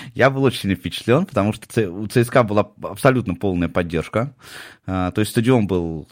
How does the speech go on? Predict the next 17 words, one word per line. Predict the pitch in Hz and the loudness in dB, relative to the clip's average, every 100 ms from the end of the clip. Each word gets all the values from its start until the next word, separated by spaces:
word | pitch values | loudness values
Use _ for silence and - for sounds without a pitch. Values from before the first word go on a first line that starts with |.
| - | -6
э, | 82 85 82 80 | -4 -2 -2 -4
практически | - 101 - 87 - - | -4 -6 -6 -10 -10 -8
полный, | - 92 80 110 127 123 - | -2 -2 2 2 0 -4 -6
да, | 107 123 127 117 - | -2 0 0 -4 -10
все | - 120 | -2 0
атрибуты, | 107 113 107 113 107 95 87 85 - - - - - | 2 0 -2 -2 -2 0 0 -2 -6 -20 -20 -20 -8
э, | 90 90 90 90 87 85 80 | -4 -2 -2 -2 -2 -4 -6
боления, | 82 104 117 110 98 92 82 78 73 _ _ - | 0 2 4 2 2 2 0 -2 -8 _ _ -10
м, | 85 82 82 82 82 80 78 76 | -6 -4 -4 -4 -4 -6 -6 -6
там, | 85 82 | -4 0
барабаны, | 98 101 92 110 101 95 92 90 87 85 - _ - | 2 2 4 4 4 0 0 -2 -2 -6 -10 _ -12
флаги, | 90 98 95 85 92 90 90 85 - - - _ | 0 2 2 0 -4 -2 -2 -4 -12 -20 -20 _
баннеры, | - 82 104 98 95 95 95 92 90 82 | -4 4 4 4 2 0 0 0 0 -2
заряды, | 76 95 104 101 95 95 | 0 2 4 4 2 -2
все | 85 107 | -2 0
это | 98 90 | 0 -2
было | 82 104 98 104 139 | 0 4 6 6 4